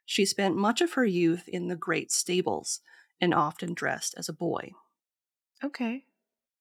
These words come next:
Speaker 2: I wonder if that was just s-, to avoid questions when
Speaker 1: I think it was just because she was the only girl there. So it was
Speaker 2: Yeah.
Speaker 1: like, it was just easier for her to just dress as a boy.
Speaker 2: Yeah. And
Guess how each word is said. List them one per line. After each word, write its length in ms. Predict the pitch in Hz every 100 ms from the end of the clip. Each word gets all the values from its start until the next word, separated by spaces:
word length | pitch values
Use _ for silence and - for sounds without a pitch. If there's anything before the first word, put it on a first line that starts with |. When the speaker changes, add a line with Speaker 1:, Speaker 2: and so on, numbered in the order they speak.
| -
Speaker 2:
I 80 | 226
wonder 320 | 220 220 220
if 120 | 208 202
that 200 | 208 208
was 520 | 208 196 196 - - _ _ _ _ _
just 320 | - 190 - - _ _ _ _ _ _ _ _
s-, 160 | - - _
to 180 | - 214
avoid 400 | 196 180 190 190 -
questions 880 | - 190 - 214 214 220 - - _ _ _ _ _ _ - 214
when 320 | 196 196 190
Speaker 1:
I 100 | 233
think 380 | 214 262 302 302
it 140 | 202 190
was 180 | 202
just 240 | - 196 -
because 280 | 180 - 175
she 160 | - 175
was 180 | 170 -
the 120 | 170
only 300 | 160 165 151
girl 300 | 147 143 147
there. 380 | 135 135 65 - _ _ _ _ _
So 180 | - -
it 80 | 185
was 140 | 165 165
Speaker 2:
Yeah. 40 |
Speaker 1:
like, 160 | 156 -
it 80 | 165
was 160 | 160 -
just 280 | 160 165 -
easier 420 | 160 165 160 165
for 120 | 180 165
her 100 | 160
to 60 |
just 240 | 165 147 -
dress 280 | - 143 -
as 120 | -
a 60 |
boy. 360 | 143 123 143 196 196 _ _ _ _ _
Speaker 2:
Yeah. 320 | 220 208 208 202 -
And 200 | 254 262